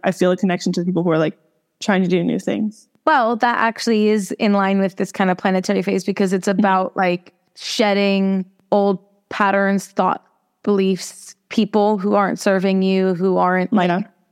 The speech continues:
Speaker 2: gonna be part of this kind of next best self, which is really
Speaker 1: Oh,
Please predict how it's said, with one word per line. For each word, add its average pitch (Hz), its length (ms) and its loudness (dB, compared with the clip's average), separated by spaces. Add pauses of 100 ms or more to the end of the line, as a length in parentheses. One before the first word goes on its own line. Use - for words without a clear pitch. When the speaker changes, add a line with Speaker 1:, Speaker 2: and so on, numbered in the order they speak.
Speaker 2:
gonna 202 180 2
be 196 320 0
part 196 300 -2
of 185 160 0
this 185 300 -4
kind 196 160 0
of 185 80 0
next 180 340 -4
best 185 260 -4
self, - 420 -2
which 202 180 -4
is 175 160 -2
really 175 260 0
Speaker 1:
Oh, 175 360 0